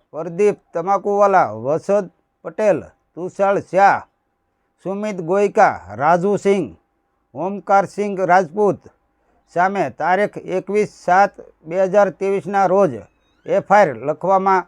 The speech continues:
આવી હતી. કરોડોનું ફુલેકું ફેરવવાના પ્રકરણમાં નાસ્તો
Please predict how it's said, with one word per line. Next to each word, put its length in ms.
આવી 300
હતી. 300
કરોડોનું 600
ફુલેકું 560
ફેરવવાના 840
પ્રકરણમાં 720
નાસ્તો 560